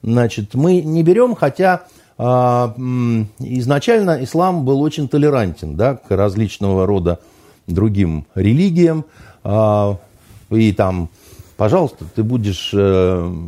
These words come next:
христианином, можешь жить на территории халифата, ты будешь больше податей платить.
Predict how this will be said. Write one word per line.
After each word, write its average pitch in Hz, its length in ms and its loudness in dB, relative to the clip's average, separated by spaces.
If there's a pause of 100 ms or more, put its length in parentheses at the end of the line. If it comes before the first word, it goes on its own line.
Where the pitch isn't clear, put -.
(160)
христианином, 120 640 0
можешь 98 480 -2
жить 92 360 -4
на 82 160 -2
территории 90 500 -2
халифата, 95 460 -4 (420)
ты 147 100 2
будешь 147 340 0
больше 151 380 0
податей 92 560 -2
платить. 76 460 -8